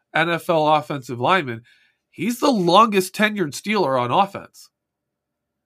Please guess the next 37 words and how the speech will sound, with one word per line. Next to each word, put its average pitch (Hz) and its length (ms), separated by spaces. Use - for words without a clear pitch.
He's 240 200
been 220 200
here 240 180
longer 214 400
than 165 300
any 226 300
other 208 180
Steeler 190 400
player 139 400
on 185 220
offense. - 560
And 135 180
he's 180 240
now 139 360
really 143 340
coming 135 340
into 120 220
his 120 140
own. 139 260
Dan 156 240
Moore 160 200
Junior, 120 600
if - 140
he 120 80
sticks 160 340
around 165 400
and 147 100
is 151 140
the 135 100
starter 151 560
in 127 140
twenty 151 260
twenty-three, 135 500
that'll 160 260
be 202 180
a 135 60
third 180 640